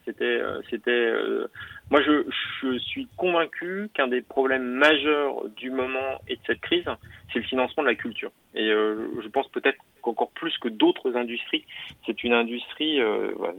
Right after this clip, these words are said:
tout à fait particulière quand on est, euh, européen, euh, français. Euh,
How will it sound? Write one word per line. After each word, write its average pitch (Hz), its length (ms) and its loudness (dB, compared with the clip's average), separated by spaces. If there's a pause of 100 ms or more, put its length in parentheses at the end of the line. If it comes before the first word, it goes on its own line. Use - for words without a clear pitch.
(140)
tout - 140 -2
à 127 40 0
fait 127 120 -2
particulière 120 640 2
quand 107 180 -2
on 104 120 -4
est, 107 120 0
euh, 98 140 0 (440)
européen, 110 720 4
euh, 98 40 -2
français. - 360 -2 (720)
Euh, 113 360 8